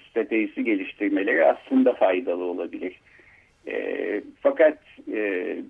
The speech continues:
belki bu eğilim, e, gerçekten elimizden bir şey gelmiyor algısının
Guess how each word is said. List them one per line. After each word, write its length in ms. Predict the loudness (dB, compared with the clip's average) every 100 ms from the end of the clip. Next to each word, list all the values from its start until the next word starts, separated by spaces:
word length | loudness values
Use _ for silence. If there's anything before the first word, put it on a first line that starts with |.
| _ 4
belki 440 | 4 4 -4 2
bu 180 | 2 4
eğilim, 580 | 2 2 0 0 -2 -10 _ _ _ _ _
e, 480 | -10 -8 -8 -10 -10 -14 _ 2
gerçekten 640 | 4 4 2 0 2 2
elimizden 760 | 2 0 0 0 0 4 4 2
bir 60 |
şey 220 | -2 0 2
gelmiyor 840 | 6 6 6 6 6 6 4 4 0 4
algısının 880 | 4 4 -2 -6 -2 2 2 0